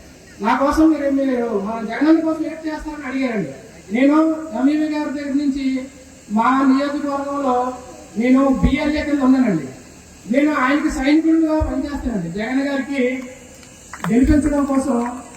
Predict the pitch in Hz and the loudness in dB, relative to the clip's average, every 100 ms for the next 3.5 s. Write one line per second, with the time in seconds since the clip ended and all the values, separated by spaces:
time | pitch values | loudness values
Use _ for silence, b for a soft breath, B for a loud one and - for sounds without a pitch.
0 | - - 240 277 254 269 277 254 254 285 | -20 -2 2 4 4 2 -2 -4 -4 -2
1 | 311 302 302 330 226 247 254 254 302 302 | -2 -2 -2 -4 -4 -4 -2 0 0 0
2 | 320 - - 262 262 311 320 302 269 269 | -2 -6 -4 -2 0 0 0 -4 -4 -6
3 | 302 277 254 202 | -2 2 2 2